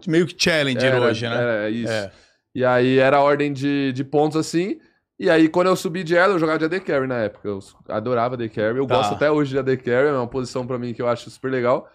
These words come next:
Speaker 2: Só que aí eu sempre caía, tipo, no quatro e no cinco, porque eu, como eu era novo no Raelo, eu tinha menos pontos que a galera. Sempre sobrava top, sempre sobrava top, sempre sobrava top. Eu... Jogava, comecei a jogar, comecei a gostar. Tinha Kha'Zix na época que pulava e dava aquele W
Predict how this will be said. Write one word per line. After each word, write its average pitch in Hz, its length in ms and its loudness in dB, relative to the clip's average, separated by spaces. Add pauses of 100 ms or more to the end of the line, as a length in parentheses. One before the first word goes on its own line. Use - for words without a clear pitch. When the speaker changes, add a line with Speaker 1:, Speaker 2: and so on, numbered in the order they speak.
(380)
Speaker 2:
Só 156 240 2
que 156 120 -2
aí 180 200 6
eu 220 180 4
sempre 220 260 -2
caía, 233 320 4
tipo, 226 280 -4
no 226 160 -2
quatro 208 320 0
e - 20 -6
no 226 80 -6
cinco, 220 360 -10
porque 226 160 -8
eu, 202 440 0
como 156 180 -6
eu 160 40 2
era 156 120 2
novo 156 240 0
no 151 80 -6
Raelo, 151 380 2
eu 139 60 -2
tinha 147 240 -8
menos 147 260 -4
pontos 156 160 -10
que 156 60 -6
a 147 60 -2
galera. 160 380 -2 (340)
Sempre 190 260 -2
sobrava 190 280 2
top, 180 300 0
sempre 156 160 -4
sobrava 170 220 2
top, 156 260 -2
sempre 139 160 -10
sobrava 147 220 -2
top. 139 320 -2
Eu... 113 180 -8 (340)
Jogava, 127 500 -2
comecei 143 280 -8
a 139 40 -2
jogar, 143 380 0
comecei 160 240 -6
a 147 40 -4
gostar. 147 260 0
Tinha 151 160 -2
Kha'Zix 160 520 -2
na 156 120 0
época 151 160 -2
que - 120 -12
pulava 139 400 0
e - 20 -10
dava 131 180 -2
aquele 127 220 -10
W 104 380 -10